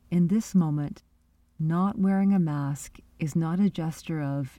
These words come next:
independence or an assertion of one's rights, but contradictorily an expression of deep caring for someone else. So Nawaz reminds us,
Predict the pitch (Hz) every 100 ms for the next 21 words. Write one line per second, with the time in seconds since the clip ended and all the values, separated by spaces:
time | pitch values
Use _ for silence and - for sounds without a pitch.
0 | - 151 165 - 156 147 147 147 - -
1 | - 156 147 143 - - - 165 151 151
2 | 165 - 139 147 - - - _ _ _
3 | _ _ - - - - 180 170 160 -
4 | 185 180 165 147 - 156 143 - 175 175
5 | - 160 139 131 - 185 185 - 190 190
6 | 151 135 139 _ _ - 143 - 170 151
7 | 151 165 170 - - - _ _ _ _
8 | _ _ _ _ - 202 185 170 156 147
9 | 147 151 156 156 160 - 135 - -